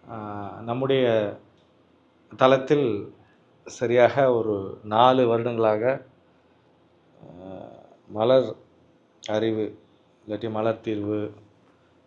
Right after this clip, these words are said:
டாக்டர் பேட்சோடைய மலருடைய தீர்வு பற்றி நிறைய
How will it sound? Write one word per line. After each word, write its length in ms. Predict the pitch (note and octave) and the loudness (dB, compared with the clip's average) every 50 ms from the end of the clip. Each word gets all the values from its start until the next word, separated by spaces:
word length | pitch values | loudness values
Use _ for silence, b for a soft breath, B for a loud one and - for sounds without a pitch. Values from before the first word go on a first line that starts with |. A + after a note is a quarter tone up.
| _ - | _ -6
டாக்டர் 300 | A2 A2 A2+ A2+ A#2+ A2 | -4 -4 -4 -4 -6 -4
பேட்சோடைய 600 | G2+ G#2+ A2+ A#2 A#2 A#2 - C3 A2+ G#2+ G#2 G2+ | -2 -2 -2 -2 -4 -6 -6 -6 -4 -4 -4 -4
மலருடைய 840 | G2+ G#2 G#2 G#2 G#2 G#2+ G#2 G2+ G2+ G2 G2 F#2+ F#2 F#2 F#2+ - - - _ _ _ _ _ _ | -4 -6 -6 -6 -6 -6 -6 -6 -6 -6 -6 -6 -6 -8 -8 -10 -14 -18 _ _ _ _ _ _
தீர்வு 360 | - D3 C#3+ C3+ B2+ A#2 A2 | 0 2 2 2 2 0 -2
பற்றி 320 | G#2+ A2 G#2 G2+ A#2+ A2+ G#2+ | -2 -4 -6 -4 -4 -6 -4
நிறைய 680 | G#2+ G#2+ A2 A#2 A#2 A#2+ B2+ B2 A2+ G#2+ G2+ F#2+ F2+ | -2 -2 -2 -2 -2 0 0 2 2 0 0 -2 -4